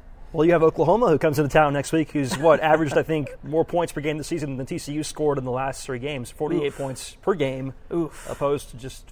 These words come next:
Speaker 1: forty-seven for T C U in the last three total. Um, so that's gonna be a uphill task, to put it lightly. Um, yeah, but really, I mean, you gotta just, I, I don't even really know, honestly. It's kind of hard to even fathom that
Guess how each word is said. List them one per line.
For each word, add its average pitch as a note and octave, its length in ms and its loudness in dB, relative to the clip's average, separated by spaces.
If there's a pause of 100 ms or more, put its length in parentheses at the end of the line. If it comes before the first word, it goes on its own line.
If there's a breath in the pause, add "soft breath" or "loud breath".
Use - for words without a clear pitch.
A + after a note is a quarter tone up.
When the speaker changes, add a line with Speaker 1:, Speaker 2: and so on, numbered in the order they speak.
Speaker 1:
forty-seven D3 440 -6
for B2+ 80 -12
T D3 160 -8
C C3 220 -12
U D3 140 -6
in B2 60 -8
the A#2+ 60 -10
last A#2+ 340 -12
three B2+ 280 -10
total. A#2+ 440 -6 (600 soft breath)
Um, A2 260 -8
so - 120 -12
that's B2+ 200 -6
gonna B2 140 -8
be A2+ 240 -8
a A2 200 -8 (240)
uphill B2 320 -10
task, B2 500 -8
to A#2+ 60 -14 (140)
put C#3+ 100 -6
it C3 40 -4
lightly. A#2+ 520 -6 (600 soft breath)
Um, A#2 420 -4 (140)
yeah, C#3 60 -10
but C3 120 -8
really, C#3+ 340 -2
I B2+ 120 -4
mean, B2+ 440 -8 (360)
you C3+ 100 -8
gotta D3 240 0
just, - 460 -10
I, B2+ 420 -8 (100)
I D3+ 80 -2
don't D3+ 120 0
even A#2+ 120 -4
really B2 200 -6
know, C#3 200 -4
honestly. A#2 220 -10
It's B2+ 100 -10
kind D#3+ 140 -2
of B2 60 -6
hard D3 240 0
to C3 80 -6
even A#2+ 320 -8
fathom A#2+ 460 -2
that A2 300 -6